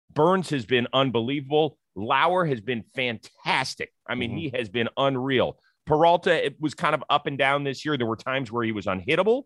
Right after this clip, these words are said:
Speaker 2: Last three weeks
Speaker 1: Uh,
Speaker 2: were amazing, though.
Speaker 1: Yes, no question. And he was really kind of feeling himself a little bit.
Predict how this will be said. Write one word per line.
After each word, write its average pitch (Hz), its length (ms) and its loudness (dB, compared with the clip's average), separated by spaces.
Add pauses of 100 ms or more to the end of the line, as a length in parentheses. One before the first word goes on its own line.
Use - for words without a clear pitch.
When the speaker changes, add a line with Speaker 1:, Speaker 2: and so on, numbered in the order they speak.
Speaker 2:
Last 127 240 -2
three 127 100 0
weeks 113 240 0
Speaker 1:
Uh, 110 60 -6
Speaker 2:
were 104 40 -2
amazing, 101 460 -8
though. 78 160 -16 (320)
Speaker 1:
Yes, 101 400 -6
no 123 220 0
question. 92 500 -4
And 85 140 -8
he 107 120 -6
was 101 200 -8
really 123 180 -2
kind 110 180 -4
of 92 120 -6
feeling 104 260 -4
himself 78 400 -6
a 82 40 -8
little 78 200 -6
bit. 76 240 -6